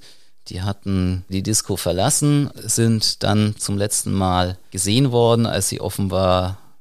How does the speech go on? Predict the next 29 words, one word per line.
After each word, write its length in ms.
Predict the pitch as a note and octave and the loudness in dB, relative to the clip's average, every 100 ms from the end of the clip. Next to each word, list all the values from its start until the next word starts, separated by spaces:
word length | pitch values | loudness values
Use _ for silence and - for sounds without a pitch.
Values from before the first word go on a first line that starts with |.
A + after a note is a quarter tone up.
| - | -18
schauten, 420 | - G2 G#2+ G#2 | -4 -2 -2 -4
dass 160 | G2 - | -4 -4
sie 80 | |
irgendwo 340 | - G#2 F#2+ F#2 | -4 -4 -4 -4
per 180 | - - | -6 -2
Anhalter 340 | B2 C3+ B2 | -2 0 0
mitgenommen 680 | B2 A#2+ A2+ G#2+ G#2 G#2 G#2+ | -2 -4 -6 -4 -2 -4 -6
werden. 520 | A2 A2 G#2+ A#2 A2+ - - - - - | -10 -4 -2 2 0 -2 -20 -20 -20 -12
Und 540 | - F#2+ F#2 F#2+ - - - | 0 2 4 2 -2 -12 -10
die 120 | G2+ | -12
Todeszeit 1300 | G#2 G#2+ G#2+ G#2+ - - - - - G2 G2 G2+ G#2 - | -8 -6 -2 -2 0 -2 -6 -10 -2 2 2 2 0 -2
war 140 | F#2 | -2
ja 260 | G2 F#2 - - | 0 -2 -6 -18
von 200 | - G2+ | -8 -6
der 100 | G2 | -4
Gerichtsmedizin 880 | F#2 F#2 - - G#2 G2+ - A2 G#2 | -4 -6 -8 -4 -4 -4 -6 -4 -2
dann 180 | F#2+ G2 | -2 -4
auf 380 | G#2 G2+ - G#2 | -6 -8 -12 -10
irgendwann, 280 | G2 G#2 G2 | -8 -8 -8
ich 80 | |
glaub, 180 | - - | -10 -12
so 140 | - A2 | -10 -6
null 340 | G2+ G2+ A2 | -4 -2 -2
Uhr 140 | A2+ | -4
dreißig 560 | G#2+ G2+ G2 G#2 - G#2+ | -6 -2 0 0 -2 -4
und 100 | G2 | -4
zwei 220 | - G#2+ | -2 0
Uhr 100 | B2+ | 0
dreißig 420 | A#2 A#2 A2+ A2+ | 0 0 0 -2